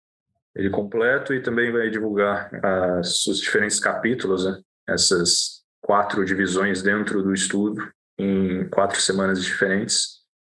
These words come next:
mas claro que você teve o, o, o acesso em primeira mão pra,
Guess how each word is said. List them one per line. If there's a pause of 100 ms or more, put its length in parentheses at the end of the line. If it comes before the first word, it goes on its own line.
mas
claro
que
você
teve
o, (1200)
o,
o
acesso (200)
em
primeira
mão
pra,